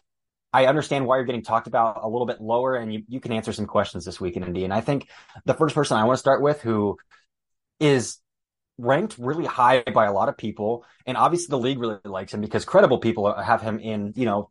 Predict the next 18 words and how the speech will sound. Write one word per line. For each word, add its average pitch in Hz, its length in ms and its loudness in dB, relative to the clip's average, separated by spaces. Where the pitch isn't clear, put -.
still 143 260 0
the 120 60 -2
top - 260 -2
forty 135 480 -2
of, 104 160 -4
of 113 200 -6
mock 135 260 2
drafts, 127 320 6
of, 104 220 -6
of 107 180 -4
top 151 180 4
one 127 100 4
hundred 120 240 2
rankings. 110 520 0
That's 226 220 0
Siaki 143 400 -2
Ika, 101 140 -8
man. 87 360 -6